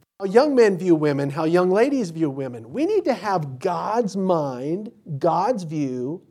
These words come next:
about womanhood. There's a few reasons why. Because it's, it's, it's, it's in trouble <laughs> in this country and in places of the world. Let me, let me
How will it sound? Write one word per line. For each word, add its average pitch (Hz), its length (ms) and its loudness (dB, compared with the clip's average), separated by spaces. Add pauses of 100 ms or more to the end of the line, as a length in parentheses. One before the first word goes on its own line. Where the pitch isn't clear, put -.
about 151 640 0
womanhood. 190 840 -4 (1500)
There's 131 180 -10
a - 40 -10
few 156 180 -2
reasons 214 460 0
why. 127 260 -8 (2000)
Because 208 520 4
it's, - 320 0
it's, 165 340 -2
it's, 156 400 -2
it's - 340 -2
in 165 280 -2
trouble 208 600 2 (800)
<laughs> - 760 -20
in 151 100 -4
this 165 180 -2
country 185 600 -4 (360)
and 175 160 0
in 180 120 2
places 175 380 -2
of 165 120 -6
the 180 60 -4
world. 175 380 -8 (1080)
Let 240 160 4
me, 269 140 4
let 208 240 0
me 226 240 0